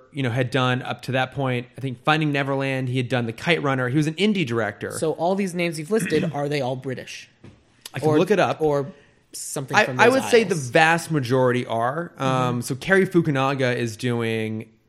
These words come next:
Speaker 1: Bond twenty-five. I'm pretty sure he's not British.
Speaker 2: Okay.
Speaker 1: Um, Sam Mendes is, though.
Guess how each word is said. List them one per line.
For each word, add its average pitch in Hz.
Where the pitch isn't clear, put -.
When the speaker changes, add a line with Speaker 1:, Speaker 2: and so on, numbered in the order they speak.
Speaker 1:
Bond 135
twenty-five. 117
I'm 131
pretty 170
sure -
he's 123
not 110
British. -
Speaker 2:
Okay. 139
Speaker 1:
Um, 131
Sam 185
Mendes 143
is, 143
though. -